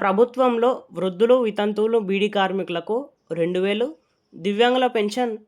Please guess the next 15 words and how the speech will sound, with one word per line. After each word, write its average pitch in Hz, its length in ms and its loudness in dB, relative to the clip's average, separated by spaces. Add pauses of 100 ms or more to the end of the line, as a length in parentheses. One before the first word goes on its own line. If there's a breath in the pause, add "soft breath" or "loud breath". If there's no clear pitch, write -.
నాలుగు 185 340 -2
వేలు 226 340 -2 (200)
చొప్పున 208 280 -6 (180)
పెన్షన్ 185 340 -6
అందించగా 156 640 -6 (440)
కాంగ్రెస్ 233 480 -2
ప్రభుత్వం 196 440 -4 (140)
అధికారంలోకి 190 760 -2
రాగానే 156 500 -6 (440 soft breath)
రెండు 196 280 0
వేల 247 220 4
ఉన్న 226 260 -2
పెన్షన్ను 196 640 -6
నాలుగు 165 340 -6
వేలకు 196 360 -2